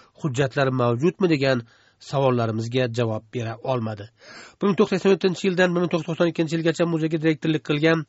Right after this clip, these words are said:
taniqli haykaltarosh Damir Ro'ziboyev esa Ozodlik bilan suhbatda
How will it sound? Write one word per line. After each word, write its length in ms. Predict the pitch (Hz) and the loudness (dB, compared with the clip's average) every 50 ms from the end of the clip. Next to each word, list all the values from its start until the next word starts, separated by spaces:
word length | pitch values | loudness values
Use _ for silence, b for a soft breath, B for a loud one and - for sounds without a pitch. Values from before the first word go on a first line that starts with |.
| B B B B B B B B B - | B B B B B B B B B 0
taniqli 300 | 160 165 175 - 190 180 147 | 2 2 2 2 2 2 2
haykaltarosh 580 | 165 165 - 165 156 151 - 151 156 165 160 - - 135 | 2 2 2 2 0 2 2 2 2 2 2 0 -2 0
Damir 220 | 147 151 151 151 143 143 | 0 2 2 2 2 2
Ro'ziboyev 480 | 143 131 131 131 131 143 151 165 160 - 180 | 2 2 0 0 2 2 2 2 2 -2 -2
esa 160 | 165 - 196 170 | -2 0 0 2
Ozodlik 320 | 160 147 135 120 131 123 117 | 2 2 0 -2 -4 -6 -2
bilan 160 | 135 131 127 113 - | -2 -2 -2 -2 -4
suhbatda 480 | - 117 120 127 120 113 - - 165 | -10 -10 -6 -6 -6 -4 -2 0 2